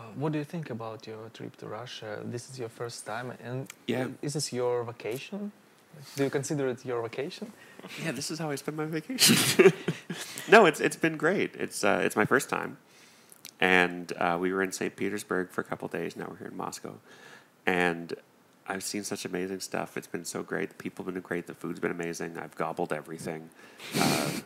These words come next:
Speaker 2: <laughs> drink, also good. <laughs> So it's,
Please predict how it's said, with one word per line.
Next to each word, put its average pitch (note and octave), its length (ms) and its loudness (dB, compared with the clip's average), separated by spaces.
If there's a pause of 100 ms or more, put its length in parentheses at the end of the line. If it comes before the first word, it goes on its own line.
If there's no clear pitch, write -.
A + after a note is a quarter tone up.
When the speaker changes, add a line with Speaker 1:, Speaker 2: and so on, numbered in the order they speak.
(300)
Speaker 2:
<laughs> - 500 -20
drink, F2 440 -2 (180)
also E2 260 -2
good. F2 320 4 (160)
<laughs> E3+ 140 8 (720)
So B2 260 10
it's, G#2 220 6